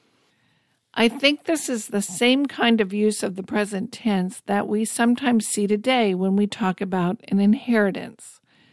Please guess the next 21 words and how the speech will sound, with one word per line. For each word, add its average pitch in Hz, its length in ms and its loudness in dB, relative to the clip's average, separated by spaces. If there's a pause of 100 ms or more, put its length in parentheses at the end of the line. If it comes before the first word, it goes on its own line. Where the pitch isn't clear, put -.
(520)
If 220 140 2
you 247 140 6
remember 254 400 6
the 294 120 -4
story 226 360 4
of 208 100 0
the 202 80 0
prodigal 208 480 0
sons, 180 640 -2 (560)
the 202 80 0
younger 254 380 4
son 220 560 4
says 214 320 0
to - 120 -4
his 208 220 0
father, 190 460 0
"Give 202 260 2
me 247 160 6
my 220 200 4
inheritance 196 720 0
now." 180 440 0